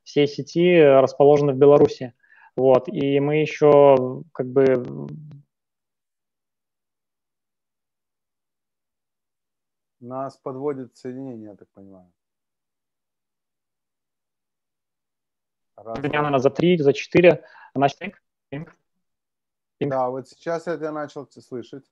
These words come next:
Speaker 2: Да. Дня
Speaker 1: А,
Speaker 2: за три, за
Speaker 1: говорю,
Speaker 2: четыре.
Speaker 1: з-, дня за три, за четыре начали готовиться, переделегировать стейк из Беларуси, а, чтобы в случае, ну, как бы тотального дисконнекта сетка не упала.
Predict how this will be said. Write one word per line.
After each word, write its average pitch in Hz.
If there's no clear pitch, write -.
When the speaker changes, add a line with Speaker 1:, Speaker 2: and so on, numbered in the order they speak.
Speaker 2:
Да. 120
Дня 147
Speaker 1:
А, -
Speaker 2:
за 143
три, 165
за 160
Speaker 1:
говорю, 165
Speaker 2:
четыре. 165
Speaker 1:
з-, 139
дня 160
за 160
три, 175
за 170
четыре 165
начали 160
готовиться, 151
переделегировать 147
стейк 185
из 156
Беларуси, 139
а, 131
чтобы 143
в -
случае, 160
ну, 139
как 127
бы 139
тотального 143
дисконнекта 135
сетка 147
не 131
упала. 127